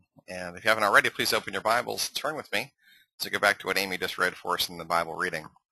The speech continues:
I'll comment on a few things, and I'm gonna dive into the passage at the end. There's a parable that's here. So, uh, the passage starts out, uh, Jesus continued to teach, and it's at that time the disciples came to Jesus saying,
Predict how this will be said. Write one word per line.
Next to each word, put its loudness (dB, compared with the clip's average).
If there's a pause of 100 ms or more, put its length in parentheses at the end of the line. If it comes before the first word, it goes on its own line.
I'll -12
comment 2
on 2
a -8
few -4
things, -2
and -2
I'm -2
gonna -2
dive 4
into -4
the -10
passage 0
at -6
the -4
end. -2 (520)
There's -4
a -6
parable 6
that's -6
here. -4 (1600)
So, 6
uh, 4 (260)
the -20
passage 4
starts 4
out, 6 (440)
uh, 2
Jesus -2
continued 0
to -6
teach, 4
and -4
it's -6
at -6
that 8
time 4
the -10
disciples 4
came 2
to -6
Jesus 0
saying, 4